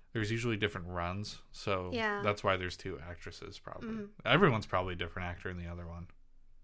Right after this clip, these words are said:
Speaker 1: Potentially.
Speaker 2: Mm.
Speaker 1: Like Hamilton?
Speaker 2: Yeah, they have different shows.
Speaker 1: Yeah, they have
Speaker 2: Even
Speaker 1: different
Speaker 2: when I was in
Speaker 1: shows.
Speaker 2: high school, we did that. We had two different shows
Speaker 1: Yeah.
Speaker 2: where they're two different casts.
Speaker 1: Oh, really? Wow, you
Speaker 2: Mm-hmm.
Speaker 1: did that in high school. No, we did the same cast the whole time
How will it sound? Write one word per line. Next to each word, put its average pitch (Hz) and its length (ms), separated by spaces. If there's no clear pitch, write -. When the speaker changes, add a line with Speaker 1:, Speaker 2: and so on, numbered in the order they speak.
Speaker 1:
Potentially. 98 600
Speaker 2:
Mm. - 40
Speaker 1:
Like 113 140
Hamilton? 127 680
Speaker 2:
Yeah, 262 240
they 262 120
have 320 200
different 294 440
shows. 233 240
Speaker 1:
Yeah, 202 200
they 202 80
have 214 80
Speaker 2:
Even 370 200
Speaker 1:
different 359 60
Speaker 2:
when 311 100
I 269 120
was 262 120
in 240 80
Speaker 1:
shows. 240 40
Speaker 2:
high 226 100
school, 214 240
we 202 100
did 208 140
that. 214 100
We 202 80
had 208 80
two 233 140
different 208 260
shows 185 520
Speaker 1:
Yeah. 98 240
Speaker 2:
where 98 100
they're 101 100
two - 140
different 190 200
casts. - 320
Speaker 1:
Oh, 135 80
really? 104 460
Wow, 113 200
you 101 80
Speaker 2:
Mm-hmm. 101 80
Speaker 1:
did 107 120
that 92 80
in 87 80
high 95 160
school. 85 300
No, 95 140
we 104 100
did 120 220
the 87 340
same 92 200
cast 90 320
the 90 80
whole 87 140
time 85 340